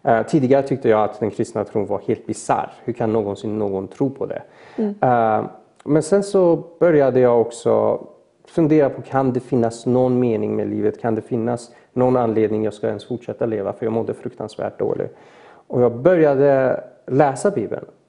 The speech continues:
Speaker 1: Och Gud började tala till mig genom Bibeln. Ehm, och, eh, i synnerhet så blev jag helt,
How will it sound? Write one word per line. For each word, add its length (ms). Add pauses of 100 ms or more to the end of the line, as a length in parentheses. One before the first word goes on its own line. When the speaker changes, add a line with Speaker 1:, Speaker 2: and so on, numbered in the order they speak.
(220)
Speaker 1:
Och 540 (420)
Gud 180
började 300
tala 320
till 140
mig 180
genom 160
Bibeln. 280 (640)
Ehm, 580 (100)
och, 320 (380)
eh, 300
i 140
synnerhet 680
så 320
blev 300
jag 80 (200)
helt, 560